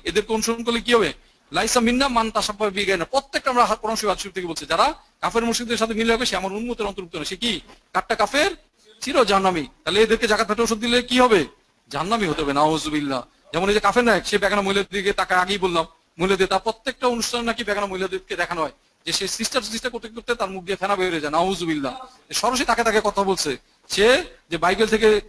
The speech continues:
বেদ থেকে, উপনিষদ থেকে, ত্রিপিটক থেকে, কোরআন শরীফ থেকে, হাদিস শরীফ থেকে, Old Testament, New Testament, অনেক কিছু থেকে রে-, reference দেয়। আল্লাহ পাক যে চারটা সূরা নাজিল করলেন সেটা সে দেখে নাই?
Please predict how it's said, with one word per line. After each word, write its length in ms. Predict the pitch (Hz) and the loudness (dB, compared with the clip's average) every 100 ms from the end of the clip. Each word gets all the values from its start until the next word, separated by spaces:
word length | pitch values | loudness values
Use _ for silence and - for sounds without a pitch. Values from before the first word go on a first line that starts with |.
| - 160 | -8 0
বেদ 180 | 202 - | 0 0
থেকে, 180 | 214 226 | 0 0
উপনিষদ 340 | 220 208 208 | 0 -2 -4
থেকে, 220 | 208 220 | 0 0
ত্রিপিটক 380 | 220 233 240 220 | 0 -4 0 0
থেকে, 320 | 214 220 220 | 2 0 0
কোরআন 320 | 214 247 220 | 0 0 0
শরীফ 180 | 208 220 | 0 -4
থেকে, 160 | - 220 | -2 0
হাদিস 240 | 170 226 | 0 -2
শরীফ 120 | 214 | -2
থেকে, 120 | 214 208 | 2 2
Old 180 | 180 | 2
Testament, 300 | 214 - 220 | 0 -2 0
New 100 | 214 | 0
Testament, 340 | 233 214 233 214 | 0 0 0 -2
অনেক 260 | 349 392 | -2 -2
কিছু 160 | - 226 | -4 -10
থেকে 180 | 226 214 | -6 0
রে-, 240 | 220 202 | 2 2
reference 320 | 185 214 202 | 0 2 2
দেয়। 140 | 170 131 _ _ - | 2 -2 _ _ -2
আল্লাহ 240 | 208 233 | 2 4
পাক 180 | 240 233 | 6 4
যে 120 | 240 | 2
চারটা 280 | 240 226 262 | 0 0 0
সূরা 200 | - 262 | 2 4
নাজিল 220 | 285 269 | 4 2
করলেন 160 | 262 220 | 2 2
সেটা 180 | 214 233 | 4 2
সে 100 | 254 | 2
দেখে 180 | 185 226 | 2 2
নাই? 200 | 370 | 0